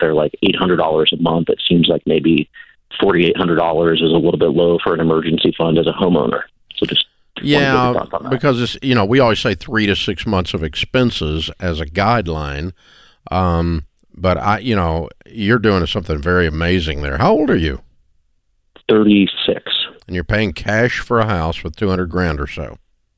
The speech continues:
Speaker 1: Trying to, yeah.
Speaker 2: Yeah. I, I really wouldn't want to get under ten thousand because emergencies in your situation are,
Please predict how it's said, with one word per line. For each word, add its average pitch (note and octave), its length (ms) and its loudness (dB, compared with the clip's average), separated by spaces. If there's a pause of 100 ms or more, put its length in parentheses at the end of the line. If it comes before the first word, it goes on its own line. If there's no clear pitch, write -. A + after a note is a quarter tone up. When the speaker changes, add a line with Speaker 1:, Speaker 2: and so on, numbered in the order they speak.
(600)
Speaker 1:
Trying G2 240 2
to, E2 160 4
yeah. F2 160 2 (160)
Speaker 2:
Yeah. F2 260 -2 (540)
I, D#3+ 220 2
I F#3+ 60 0
really G3 260 6
wouldn't B2+ 220 4
want A2 100 2
to G#2 60 0
get G2 160 2
under E2+ 180 0
ten F2 300 -2
thousand D#2 500 -4 (1040)
because A#2+ 260 0
emergencies C3+ 760 2
in F#2 80 0
your G2+ 160 2
situation G#2 640 0
are, F#2 140 0